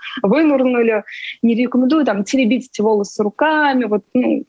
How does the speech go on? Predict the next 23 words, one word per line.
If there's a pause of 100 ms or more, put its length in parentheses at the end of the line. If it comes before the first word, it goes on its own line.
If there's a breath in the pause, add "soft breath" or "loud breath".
просто
оставьте
их
в
покое,
можно
промокнуть
волосы
и
оставить
их
в
таком
положении,
не
тереть,
ничего, (440 loud breath)
в
общем-то,
и
будет
вполне
себе